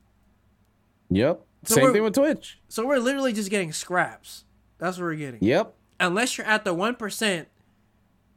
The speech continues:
Speaker 2: you're getting scraps, pretty much.
Speaker 1: Yep. Remember when this used to be, like, an independent thing? It was like, "Oh, yeah, I got my own business, and, you know, everything I do is," yeah, nah.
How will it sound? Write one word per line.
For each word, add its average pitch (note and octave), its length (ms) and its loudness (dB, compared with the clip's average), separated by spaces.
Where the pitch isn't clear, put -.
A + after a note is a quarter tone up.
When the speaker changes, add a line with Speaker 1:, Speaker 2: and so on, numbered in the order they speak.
Speaker 2:
you're E3+ 140 -10
getting E3 240 -4
scraps, - 640 -12
pretty D#3 220 -4
much. - 320 -10
Speaker 1:
Yep. B2+ 420 2
Remember F#3+ 320 4
when G#3 160 4
this G3+ 180 2
used G#3 180 2
to F#3 80 0
be, G3+ 200 4
like, F3+ 240 4
an C3 100 2
independent F3 600 2
thing? A2+ 80 2
It - 40 2
was A2 60 0
like, E3 120 2
"Oh, A#3 100 4
yeah, G3+ 240 4
I D#3+ 60 0
got D3+ 100 0
my D#3+ 160 4
own F#3 240 4
business, A#2+ 520 0
and, A2 180 2
you C3+ 80 2
know, A2+ 100 2
everything D#3 420 2
I D3+ 80 2
do D#3 220 4
is," A#2+ 160 0
yeah, G2 320 2
nah. F2+ 360 0